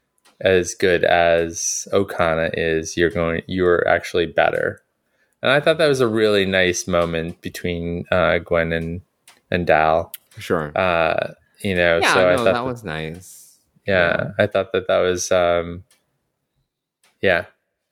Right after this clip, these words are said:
Speaker 1: you know, 'cause that, you know, there is, you know, there's a little bit of sparks there, I think, or there's a connection. They, they definitely have a connection,
Speaker 2: There always
Speaker 1: right?
Speaker 2: has been between
Speaker 1: Yeah.
Speaker 2: Dal and Gwyn, for sure.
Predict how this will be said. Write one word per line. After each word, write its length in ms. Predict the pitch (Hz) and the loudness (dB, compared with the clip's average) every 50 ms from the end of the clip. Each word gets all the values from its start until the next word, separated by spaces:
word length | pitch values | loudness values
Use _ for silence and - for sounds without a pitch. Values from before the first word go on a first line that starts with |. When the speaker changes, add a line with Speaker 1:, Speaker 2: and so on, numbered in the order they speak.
| _ _ - | _ _ -10
Speaker 1:
you 80 | - 98 | -6 -2
know, 260 | 90 87 80 82 92 | 0 0 0 -2 -4
'cause 220 | - - 123 123 | -2 -4 -4 0
that, 200 | 143 156 151 - 156 | 0 0 0 0 0
you 120 | 151 151 | 0 2
know, 140 | 151 147 143 | 4 4 4
there 200 | 143 160 170 175 | 4 2 4 4
is, 240 | 175 165 160 156 160 | 4 2 2 0 -4
you 180 | 160 151 151 147 | -4 0 2 4
know, 160 | 147 147 160 | 4 4 4
there's 260 | 165 196 202 196 185 | 4 2 2 4 2
a 60 | 190 | 2
little 240 | 175 147 139 127 127 | 2 4 4 4 4
bit 140 | 120 131 127 | 4 4 2
of 120 | 131 123 | 2 2
sparks 560 | - - - - 123 104 101 107 107 - - - | 0 -4 -4 0 2 4 4 2 0 -2 -6 0
there, 320 | 117 110 113 113 113 110 | 2 2 4 4 4 4
I 60 | 110 | 2
think, 540 | 110 - 107 104 104 110 107 - _ _ - | 2 2 2 2 2 0 -4 -6 _ _ -2
or 280 | 117 101 98 98 101 95 | 0 2 2 2 2 2
there's 260 | 104 107 107 104 104 | 2 0 0 2 0
a 80 | 104 | -2
connection. 580 | 104 - 95 92 92 92 - - - 90 87 87 - - - - - _ - | -2 0 0 0 0 0 -2 -4 -4 -4 -4 -4 -10 -18 -20 -20 -20 _ -2
They, 180 | 156 156 151 | 0 0 0
they 160 | 127 120 135 123 | 2 0 0 0
definitely 300 | 131 127 123 123 117 110 | 0 -2 0 0 0 0
have 140 | 104 92 | 2 0
a 40 | 95 | -2
connection, 240 | - - 92 - 226 208 | -4 -4 -4 -2 -2 0
Speaker 2:
There 60 | 196 | 0
always 280 | 220 220 208 190 170 - | 0 2 2 0 0 -2
Speaker 1:
right? 80 | - 127 | -2 -2
Speaker 2:
has 280 | 110 104 110 104 90 - | 0 0 -2 -2 -6 -8
been 420 | 95 85 80 76 69 73 82 90 | -10 -8 -8 -8 -10 -12 -12 -12
between 480 | 90 101 - 127 120 113 110 107 104 101 | -12 -12 -8 -6 -4 -4 -4 -4 -4 0
Speaker 1:
Yeah. 240 | 95 87 85 80 | 0 0 0 0
Speaker 2:
Dal 240 | - 95 92 95 101 | 0 0 0 0 0
and 140 | 101 98 90 | -2 -4 -4
Gwyn, 400 | 85 87 82 80 90 107 127 143 | -4 -4 -4 -4 -4 -6 -6 -8
for 120 | 135 - 80 | -8 -10 -12
sure. 720 | - - 73 58 50 52 57 57 73 95 110 117 117 | -8 -8 -8 -6 -6 -6 -6 -6 -6 -6 -8 -8 -12